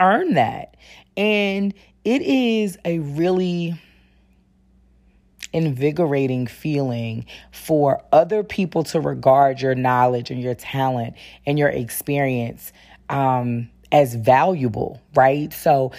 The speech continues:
to be in a room with other people and you're speaking and they are listening and they're valuing what you bring to the table and they respect what you bring to the table,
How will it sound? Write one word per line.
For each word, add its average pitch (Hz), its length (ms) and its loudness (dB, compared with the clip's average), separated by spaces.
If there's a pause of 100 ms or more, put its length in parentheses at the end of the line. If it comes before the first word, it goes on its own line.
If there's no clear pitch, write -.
(160)
to 180 100 2
be 185 220 2
in 226 80 4
a 208 40 2
room 170 300 0
with 147 220 -2
other 151 260 0
people 143 540 -4
and 127 200 -2
you're 160 140 0
speaking 156 540 -6
and 143 180 0
they 156 160 4
are 214 220 4
listening 196 560 -4 (760)
and 165 140 4
they're 185 120 6
valuing 170 640 2
what 170 220 0
you 165 80 -4
bring 156 240 0
to - 120 -4
the 135 120 -4
table - 580 -4 (180)
and 160 140 2
they 170 80 6
respect 156 540 2
what 151 180 -2
you 139 80 -8
bring 123 220 -2
to 127 100 -6
the 120 100 -6
table, - 520 -6